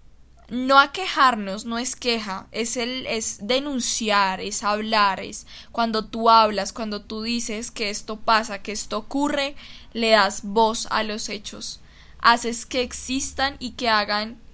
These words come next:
eco en las conciencias. Y yo sé que hoy los que están escuchando esto,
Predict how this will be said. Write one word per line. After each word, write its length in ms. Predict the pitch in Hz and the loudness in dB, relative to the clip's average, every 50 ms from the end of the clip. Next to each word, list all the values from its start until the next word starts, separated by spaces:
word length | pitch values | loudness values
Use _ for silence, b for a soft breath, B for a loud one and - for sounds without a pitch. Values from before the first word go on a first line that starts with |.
| - - | -14 -2
eco 440 | - 262 269 285 277 - 320 302 302 - | 0 2 2 2 -2 -4 -4 -4 -4 -4
en 140 | 277 269 262 | -6 -2 0
las 240 | 254 240 240 - | 0 0 0 -2
conciencias. 880 | - - 220 220 226 - - - 240 214 214 214 - - 196 190 214 - | -6 -6 -6 -6 -4 -6 -4 -4 -4 -4 -4 -6 -6 -8 -8 -10 -12 -10
Y 120 | - 214 202 | -10 -10 -4
yo 180 | 185 233 233 | -2 -2 -2
sé 360 | 240 - - - 233 214 202 B B B B B B B B - | 0 0 -2 -2 -2 -4 -6 B B B B B B B B -6
que 360 | - 247 226 220 196 - - - - - - - - | -2 0 0 0 0 -2 -6 -14 -18 -20 -20 -8 -2
hoy 380 | - 247 247 240 240 214 240 b b b b b b b | 2 4 4 4 4 0 -6 b b b b b b b
los 200 | - 220 233 233 | -8 -6 -6 -6
que 100 | - 226 | -6 -6
están 240 | 220 - - 220 214 | -6 -4 -4 -4 -4
escuchando 580 | 214 233 - - 254 247 269 269 226 220 220 214 | -4 -6 -8 -6 -6 -4 -2 -2 -2 -2 -2 -2
esto, 500 | 220 220 233 - - - 254 262 - - | -2 -2 -2 -4 -4 -4 -4 -4 -6 -8